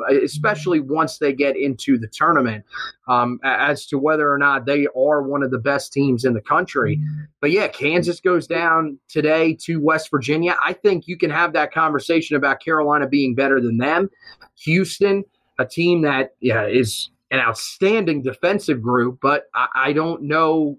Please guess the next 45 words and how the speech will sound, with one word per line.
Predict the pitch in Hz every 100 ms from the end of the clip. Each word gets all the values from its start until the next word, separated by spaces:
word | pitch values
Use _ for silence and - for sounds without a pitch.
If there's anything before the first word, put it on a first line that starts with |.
| _
how | 139 143
great | 127 127 147 156 -
they | 143
are | 139 143
defense, | 131 120 - 139 139 - -
uh, | 147
or | 135 120 135 131
offensively, | 123 151 - 160 147 143 139 151
excuse | 131 - 147 139
me. | 143 156 - - - - 131
Um, | 135 131 131
and | 135 156
then, | 165
you | 170
know, | 175
you | 165 170
look | 185 185
at | 185
teams | - 202 196 -
like | 170 160 -
Tennessee. | 180 180 - 202 202
Carolina's | 113 175 180 196 160
beaten | 110 175 185 135
Tennessee. | 147 123 107 - 113 - - - -
Um, | 120 120 113
Kentucky, | - 143 - 180 180 147
I | 127
know | 139 147
Carolina, | - 160 160 156 160 147 131 - - _ -
uh, | 127 123 123
fell | 165 170 170 -
to | 143
them, | 147 196 151
but | 135 135 - _ _
Kentucky's | 131 147 160 185 147
a | 147
team | - 170
that's | 160 139
lost | 139 143 160 -
a |
couple | - 156 156 147
of |
games | 147 156 143
in | 151 131
conference | 143 160 147 139 127 -